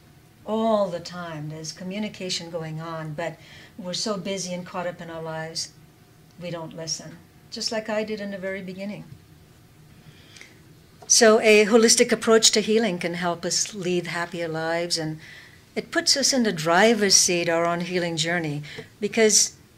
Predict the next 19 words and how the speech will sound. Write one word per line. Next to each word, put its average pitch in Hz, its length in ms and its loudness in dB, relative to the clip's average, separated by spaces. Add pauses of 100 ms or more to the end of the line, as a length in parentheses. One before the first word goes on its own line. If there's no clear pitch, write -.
(200)
you 233 120 4
know, 214 140 2
when 226 160 4
we 226 80 6
just - 180 2
go 226 100 4
to 214 80 2
doctors 202 560 0
and 180 140 -6
we 180 80 -4
say, 190 300 0
"Okay, 185 480 -8 (880)
do 202 100 -8
your 208 160 -2
magic," 170 540 -8 (560)
what 233 140 -4
are 277 100 0
we 240 100 -2
doing? 180 480 -8